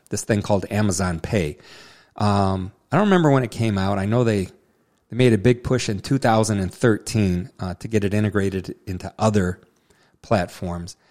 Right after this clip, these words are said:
but it really, it really has not caught on, which is interesting to me. I think,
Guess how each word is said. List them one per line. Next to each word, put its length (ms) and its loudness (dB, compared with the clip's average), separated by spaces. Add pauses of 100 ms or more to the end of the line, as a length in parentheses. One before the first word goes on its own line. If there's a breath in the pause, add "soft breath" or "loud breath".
(140 soft breath)
but 100 2
it 60 6
really, 720 0
it 140 -2
really 300 4
has 280 2
not 440 2
caught 360 0
on, 500 -4 (380 soft breath)
which 180 2
is 140 8
interesting 640 4
to 160 -4
me. 340 -4
I 80 -2
think, 460 -4